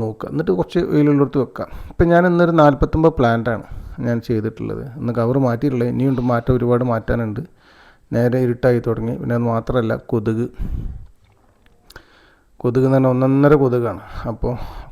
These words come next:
കൂടുതൽ ഇരിക്കാൻ വയ്യ. ഇന്ന് ഫുള്ള് ഇതേനെ ഇന്ന് പരിപാടി, കുറേ പ്ലാന്റുകൾ കവർ മാറ്റാനുണ്ടായിരുന്നു. അപ്പോൾ കൊതുക് ഇത് രണ്ടില്ല,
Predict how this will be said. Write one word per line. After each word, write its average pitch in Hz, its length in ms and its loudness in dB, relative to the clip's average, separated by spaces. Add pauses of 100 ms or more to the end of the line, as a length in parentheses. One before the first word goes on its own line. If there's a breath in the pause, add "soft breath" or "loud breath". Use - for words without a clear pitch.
കൂടുതൽ 123 300 0
ഇരിക്കാൻ 120 320 0
വയ്യ. 107 180 -6 (320 loud breath)
ഇന്ന് 117 200 0
ഫുള്ള് 131 320 2
ഇതേനെ 127 280 0
ഇന്ന് 123 180 -4
പരിപാടി, 110 440 -4
കുറേ 110 140 -4 (180)
പ്ലാന്റുകൾ 110 400 -4
കവർ 110 220 -2
മാറ്റാനുണ്ടായിരുന്നു. - 480 -14 (540 soft breath)
അപ്പോൾ 120 220 -4
കൊതുക് 123 260 2
ഇത് 139 160 6
രണ്ടില്ല, 120 320 0